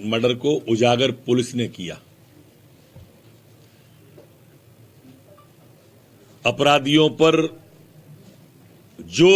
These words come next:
अधिक से अधिक कार्रवाई हो सकती थी वो कर दी गई। सहायता राशि मुख्यमंत्री जी ने तत्काल दी।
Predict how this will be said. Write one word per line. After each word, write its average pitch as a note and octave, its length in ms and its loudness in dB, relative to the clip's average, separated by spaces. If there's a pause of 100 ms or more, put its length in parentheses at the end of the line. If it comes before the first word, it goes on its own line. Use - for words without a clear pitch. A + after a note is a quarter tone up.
अधिक D#3 240 0
से - 200 0
अधिक D3 280 -2
कार्रवाई C3 440 0
हो G#2+ 160 -2
सकती A#2+ 360 -8
थी A2+ 180 -6
वो G#2+ 160 -4
कर F#2+ 240 -8
दी F2+ 160 -8
गई। E2 180 -10 (2250)
सहायता B2 540 0
राशि C#3 340 2
मुख्यमंत्री C3+ 580 -4
जी C3+ 140 -2
ने C3+ 120 -6
तत्काल B2+ 520 -8
दी। C3+ 140 -10